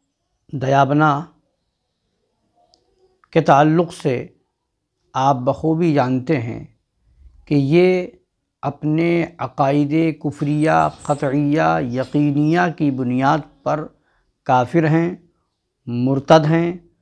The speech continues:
खारिज अज इस्लाम हैं। जैसा कि उलमाए हरमैन शरीफैन ने हुसामुल हरमैन में मुकम्मल तफसील के साथ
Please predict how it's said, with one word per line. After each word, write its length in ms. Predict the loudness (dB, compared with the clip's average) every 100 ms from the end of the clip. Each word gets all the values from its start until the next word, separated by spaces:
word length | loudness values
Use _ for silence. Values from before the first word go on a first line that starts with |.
| _ _ _
खारिज 680 | -14 -2 0 0 0 -2 -2 -4
अज 180 | -6 -4
इस्लाम 440 | -8 -8 -8 -8 -10
हैं। 240 | -14 -18 _ _ _ _ _ _
जैसा 440 | 0 4 6 6 4
कि 180 | 2 -4 -4 -10 _ _ _ _ _ _ _ _ _ _ 0
उलमाए 560 | 4 4 4 4 2 0
हरमैन 580 | -2 -2 0 0 0 -2
शरीफैन 600 | -4 -4 -4 0 2 2
ने 180 | 2 -2 -8 _ _ _ _ _ _ _ _ -8
हुसामुल 460 | 0 4 4 2 0
हरमैन 540 | 0 0 2 2 2 0
में 220 | -2 -4 -8 _ _ _ _ _ _ _ _ _
मुकम्मल 640 | 0 4 4 4 2 0 0
तफसील 500 | -2 -6 -2 0 0
के 120 | -2
साथ 240 | -2 0